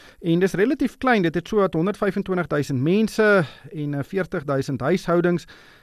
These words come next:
en dorpe soos Meyerton, Randval, Walkerville en Henley aan Klip val in die munisipale area. Die burgemeester is Pieter Teixeira. Hy, eh, is sedert twintig eenentwintig aan die, eh,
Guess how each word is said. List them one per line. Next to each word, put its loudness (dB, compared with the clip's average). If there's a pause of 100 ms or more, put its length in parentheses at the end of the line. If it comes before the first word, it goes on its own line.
en -2
dorpe -2
soos -6
Meyerton, 0 (120)
Randval, -2
Walkerville -2
en -2
Henley 0
aan -4
Klip 0 (320)
val 0
in -2
die 0
munisipale -2
area. 4 (440)
Die -2
burgemeester 8
is 6
Pieter 2
Teixeira. 6
Hy, 4
eh, 4
is -6
sedert 2
twintig -2
eenentwintig 2
aan 0
die, 2
eh, 4